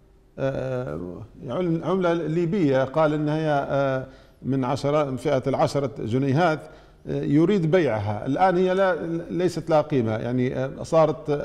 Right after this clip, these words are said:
آه، قديمة غير مستعملة، يعني. أولًا، هل يجوز بيعها؟ وإذا جاز البيع، آه، فكيف يقيمها؟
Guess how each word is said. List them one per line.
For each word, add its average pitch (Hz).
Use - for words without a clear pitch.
آه، 143
قديمة 143
غير 175
مستعملة، 104
يعني. 87
أولًا، 165
هل 175
يجوز 165
بيعها؟ 165
وإذا 160
جاز 156
البيع، 160
آه، 139
فكيف 151
يقيمها؟ 135